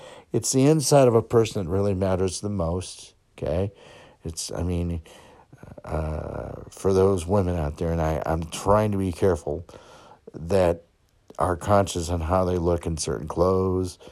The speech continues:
uh, i e bathing suits, um, or any type of clothes that they're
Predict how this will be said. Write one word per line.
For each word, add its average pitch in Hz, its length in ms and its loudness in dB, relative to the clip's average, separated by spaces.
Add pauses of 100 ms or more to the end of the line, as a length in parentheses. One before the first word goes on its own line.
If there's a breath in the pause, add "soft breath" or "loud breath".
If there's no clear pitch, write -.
(360 loud breath)
uh, - 60 -16 (280)
i 80 160 2
e 73 320 -4
bathing 92 360 2
suits, 87 520 -4 (400 soft breath)
um, 71 640 -8 (140)
or 85 340 0
any 92 280 -2
type 92 340 2
of 78 140 -8
clothes 90 300 0
that 78 140 -8
they're 87 280 -2